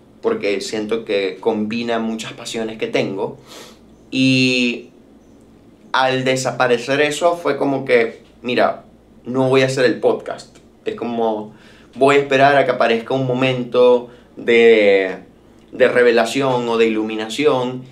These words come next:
y aquí, eh, quiero agradecer mucho a las personas, a la red de apoyo, a mi familia, a mis amigos, a todas esas personas que estuvieron allí como, "Mira,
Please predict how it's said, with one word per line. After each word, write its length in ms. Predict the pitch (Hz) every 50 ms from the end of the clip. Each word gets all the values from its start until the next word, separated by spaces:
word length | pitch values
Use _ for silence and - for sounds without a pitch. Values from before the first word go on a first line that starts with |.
| - - _ _
y 160 | - 127 127 120
aquí, 640 | 110 113 - - 127 135 135 135 156 - - - - _
eh, 680 | - - - 120 113 110 107 107 104 101 98 98 - - - _ _ _ - - - _ _ _ _ _ _ _ _ _ - - _ _ _
quiero 240 | - 131 127 123 127
agradecer 500 | 131 127 127 127 123 120 - 147 147 143
mucho 340 | 143 147 147 135 131 160 151
a 20 |
las 120 | 139 120 117
personas, 400 | 113 107 - 117 117 127 127 117
a 60 | 98
la 80 | 92
red 160 | 92 - 101 98
de 60 | 98
apoyo, 300 | 98 - 190 196 156 131
a 40 | 120
mi 100 | 113 110
familia, 340 | 110 107 123 131 127 123
a 40 | 113
mis 120 | 110 107 107
amigos, 540 | 107 117 120 117 117 110 110 110 - - -
a 220 | 101 104 104 - -
todas 240 | 113 113 113 113
esas 160 | 113 107 113 -
personas 360 | - - - 107 107 107 107
que 80 | 107
estuvieron 360 | 104 104 110 110 104 107 107 107
allí 180 | 104 107 113
como, 220 | 110 107 107 101 104
"Mira, 400 | 120 123 123 110 95 - -